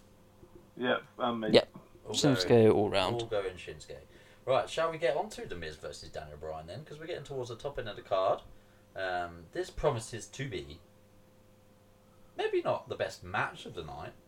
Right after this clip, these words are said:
Speaker 3: in ring, although it certainly has a chance to be. Um, but
Speaker 2: The
Speaker 3: the
Speaker 2: most
Speaker 3: most
Speaker 2: emotionally
Speaker 3: emotionally invested,
Speaker 2: charged.
Speaker 3: yeah, emotionally charged match for a long, long time.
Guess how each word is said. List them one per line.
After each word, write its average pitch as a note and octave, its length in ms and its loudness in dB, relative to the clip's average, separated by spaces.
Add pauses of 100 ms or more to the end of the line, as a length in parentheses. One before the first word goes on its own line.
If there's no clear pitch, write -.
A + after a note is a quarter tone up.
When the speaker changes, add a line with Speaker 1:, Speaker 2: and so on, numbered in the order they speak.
(340)
Speaker 3:
in F2 180 -6
ring, D#2 280 -10 (100)
although G#2 300 -2 (340)
it - 140 -14 (180)
certainly - 380 -8
has D2 120 -10
a - 40 -16
chance - 300 -4
to - 100 -14
be. D2 200 -12 (400)
Um, G2 360 0 (260)
but - 320 4 (140)
Speaker 2:
The D#3 80 8
Speaker 3:
the D3+ 80 10
Speaker 2:
most E3 320 10
Speaker 3:
most D3+ 100 10
Speaker 2:
emotionally D#3 600 10
Speaker 3:
emotionally - 0 -
invested, C3+ 520 8 (220)
Speaker 2:
charged. - 80 -6
Speaker 3:
yeah, F2 80 0 (220)
emotionally G2 380 -10
charged F2+ 720 0
match - 520 -8 (300)
for F#2+ 100 -2
a E2 60 0
long, F2 480 0
long D#2+ 220 -6
time. D#2+ 500 -6